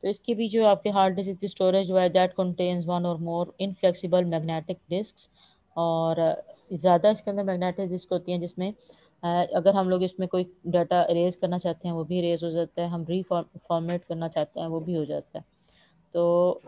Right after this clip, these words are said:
ये उससे ज़्यादा बेहतर, बेहतर होती है। इसी तरह से online storage, अ, medias हैं जिसमें हम लोग अपना data online भी save कर सकते हैं, अ, online भी save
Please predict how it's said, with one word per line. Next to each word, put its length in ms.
ये 280
उससे 300
ज़्यादा 400
बेहतर, 440
बेहतर 240
होती 240
है। 100
इसी 280
तरह 200
से 120
online 360
storage, 500
अ, 260
medias 520
हैं 60
जिसमें 300
हम 140
लोग 140
अपना 240
data 320
online 680
भी 360
save 420
कर 100
सकते 380
हैं, 380
अ, 600
online 360
भी 100
save 260